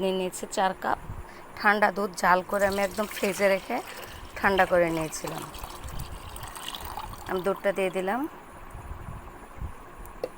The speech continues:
এবার যেটা দিয়ে দেব সেটা হচ্ছে কফিটা, আমি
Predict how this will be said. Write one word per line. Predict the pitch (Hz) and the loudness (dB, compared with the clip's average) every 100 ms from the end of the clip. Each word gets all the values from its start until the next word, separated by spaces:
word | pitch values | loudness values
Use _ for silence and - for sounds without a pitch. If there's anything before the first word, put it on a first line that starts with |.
| - - | -14 -2
এবার | 185 190 | 2 2
যেটা | 165 185 180 | 2 -2 0
দিয়ে | 185 | 0
দেব | 180 185 294 | 0 0 0
সেটা | 359 - - 185 190 | -2 -8 0 4 4
হচ্ছে | 185 - - 294 403 - - - - - - - | 2 -4 -2 -2 -4 -14 -18 -18 -18 -18 -16 6
কফিটা, | 190 190 196 - 190 | 6 6 -2 0 0
আমি | 202 359 | 0 -2